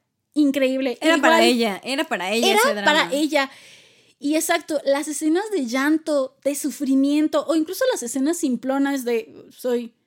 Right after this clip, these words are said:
Speaker 1: fría y no necesito contacto humano y simplemente soy buena en lo que hago y vamos a hacer las cosas así.
Speaker 2: Sí.
Speaker 1: Uf, o sea, todo. Ella le dio ese carisma al drama que me, o sea, me encantó.
Speaker 2: Sí,
Speaker 1: O sea,
Speaker 2: no
Speaker 1: por eso,
Speaker 2: cualquiera le hubiera dado esa
Speaker 1: punto
Speaker 2: frivolidad.
Speaker 1: positivo es,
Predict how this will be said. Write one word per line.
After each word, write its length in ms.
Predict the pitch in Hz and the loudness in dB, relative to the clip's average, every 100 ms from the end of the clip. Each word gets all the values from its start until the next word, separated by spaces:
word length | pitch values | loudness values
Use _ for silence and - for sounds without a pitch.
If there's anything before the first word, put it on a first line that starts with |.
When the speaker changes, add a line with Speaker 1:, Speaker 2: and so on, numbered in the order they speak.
| _ | _
Speaker 1:
fría 460 | - 247 262 247 226 | -12 -6 -4 -4 -6
y 180 | 117 - | -10 -14
no 160 | 226 247 | -10 -10
necesito 240 | 240 233 | -8 -10
contacto 340 | 233 220 226 | -10 -12 -10
humano 380 | 226 226 247 247 | -8 -6 -6 -8
y 80 | 226 | -8
simplemente 400 | 208 240 240 233 | -8 -8 -8 -8
soy 100 | 233 | -10
buena 200 | 226 233 | -10 -10
en 40 | |
lo 100 | 226 | -10
que 100 | 208 | -10
hago 220 | 226 220 220 | -8 -8 -10
y 40 | |
vamos 200 | 214 226 | -8 -10
a 40 | |
hacer 120 | 214 233 | -12 -14
las 120 | 214 | -12
cosas 180 | 226 220 | -14 -14
así. 240 | 220 269 | -14 -14
Speaker 2:
Sí. 340 | - 214 208 208 | -10 -8 -10 -10
Speaker 1:
Uf, 360 | - 339 - - - | -4 -4 -4 -14 -10
o 80 | |
sea, 140 | 262 254 | -8 -6
todo. 400 | - 302 269 - _ _ _ _ _ | 0 2 0 -6 _ _ _ _ _
Ella 260 | 285 320 359 359 - - | -2 2 4 4 0 -2
le 180 | 294 269 | 0 2
dio 160 | 294 | 4
ese 240 | 311 320 320 | 2 0 -6
carisma 520 | 240 233 294 285 294 | -6 -4 -4 -2 -2
al 100 | 254 | -2
drama 420 | 247 254 277 302 | -2 -2 0 -2
que 320 | 294 254 240 _ _ _ _ _ - | -6 -8 -8 _ _ _ _ _ -4
me, 240 | 269 269 262 | -2 0 -2
o 40 | 262 | -4
sea, 120 | 277 | -2
me 120 | 247 | 0
encantó. 500 | 269 254 233 240 233 - | 0 0 -4 -6 -10 -10
Speaker 2:
Sí, 100 | 254 | -6
Speaker 1:
O 40 | |
sea, 80 | 269 | -4
Speaker 2:
no 60 | 262 | 0
Speaker 1:
por 100 | 302 | 0
eso, 140 | 330 | 2
Speaker 2:
cualquiera 160 | 349 247 | 2 0
le 80 | 233 | 0
hubiera 200 | 214 208 | 0 0
dado 140 | 208 | -2
esa 140 | 220 359 | 0 0
Speaker 1:
punto 80 | 392 | 2
Speaker 2:
frivolidad. 380 | 427 - 202 202 | 2 2 2 2
Speaker 1:
positivo 240 | 339 392 403 - | 2 2 0 -4
es, 260 | 285 311 | -6 -6